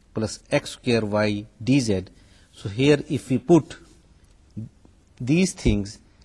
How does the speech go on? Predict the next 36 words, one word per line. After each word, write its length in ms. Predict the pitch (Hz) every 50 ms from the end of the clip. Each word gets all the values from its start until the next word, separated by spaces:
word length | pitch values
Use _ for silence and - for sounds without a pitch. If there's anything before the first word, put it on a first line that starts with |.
| _ _ _ _ -
that 280 | 107 117 113 110 - -
is, 360 | 127 117 113 107 107 - - - _ _ _ _ _ _ - - _ _ _ _ _ _ _ - _ -
uh, 260 | 117 113 110 110 107
dy 380 | 107 104 101 120 135 143 143 135
is 340 | 120 135 147 170 175 151
equal 260 | 147 139 - - 127 110
to 160 | - 117 104
zero 440 | 101 104 104 101 101 104 104 104 -
and 220 | - 107 104 107 98
dz 380 | 117 113 110 104 123 147 147
is 120 | 147 135 127
equal 280 | 123 113 - - 107
to 120 | 98 113 107
zero 380 | 98 98 101 101 101 101 101 - -
and 180 | 107 101 98
y 140 | 104 123 143
is 120 | 151 143
equal 260 | 139 131 127 - 127 110
to 100 | 120 113
zero 320 | 110 104 104 104 104 104
and 120 | 98 101
z 80 | 101 127
is 180 | 139 135 135 127
equal 240 | 123 110 - 110 98
to 80 | 107
zero, 320 | 101 101 95 98 98 98 110 - _ _ - -
so 180 | - - - - -
everything 560 | 156 156 151 160 165 147 - - 120 113 107
becomes 380 | 101 107 - - 104 98 98 95
zero. 340 | 107 101 98 101 104 104 - - - - _
So 340 | - - - 120 120 123 123 - - - - - - - _ - - - - _ -
the 100 | 113 110
result 380 | 104 117 143 160 165 160 -
of 240 | 143 123 113 - -
this 240 | - 175 - - -
integral 640 | 151 139 113 107 - 117 98 101 104 98 98 104